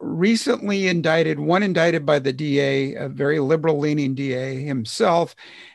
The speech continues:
and another through a grand jury. And in both cases, um, one, one of the officers had four days out of the police academy. Um, another officer, uh, was,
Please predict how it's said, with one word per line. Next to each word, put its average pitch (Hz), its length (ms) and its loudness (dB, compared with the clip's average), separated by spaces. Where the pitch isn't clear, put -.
and 160 160 0
another 160 440 0
through 151 600 -4
a 143 280 -2
grand 139 500 -2
jury. 147 640 0
And 180 120 2
in 180 120 2
both 226 260 6
cases, 190 800 4
um, 165 560 2
one, 196 360 0
one 185 280 0
of 175 80 -4
the 165 120 0
officers 160 540 -2
had 123 180 -4
four 185 280 2
days 147 380 2
out 131 180 -2
of 127 80 -8
the 123 60 -10
police 127 320 -8
academy. 127 640 -8
Um, 123 640 -4
another 151 400 2
officer, 139 680 -2
uh, 127 340 -2
was, 135 380 -6